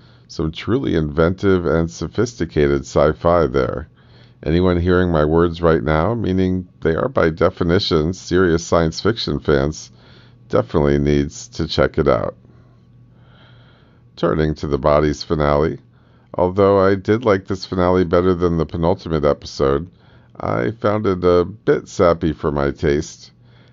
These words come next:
and ironically, given the fact that I felt they padded things out too much in the penultimate episode,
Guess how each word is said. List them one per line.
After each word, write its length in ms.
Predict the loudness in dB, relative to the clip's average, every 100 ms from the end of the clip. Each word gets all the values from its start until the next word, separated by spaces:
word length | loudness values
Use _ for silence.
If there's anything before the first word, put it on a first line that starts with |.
| -16 -4
and 260 | -2 0
ironically, 720 | 2 2 2 0 -2 -2 -2 0
given 300 | 0 0 -2
the 100 | 0
fact 360 | 0 0 -2
that 100 | 0
I 100 | 0
felt 300 | 0 0 0
they 160 | 0 -2
padded 500 | -2 -2 0 0 -2
things 320 | -4 -2 0
out 240 | 2 0
too 200 | -2 -6
much 340 | -2 -2 -2 -4
in 100 | -2
the 140 | -4
penultimate 600 | -6 -4 -2 -2 -6 -2
episode, 600 | 0 -2 -4 0 0 0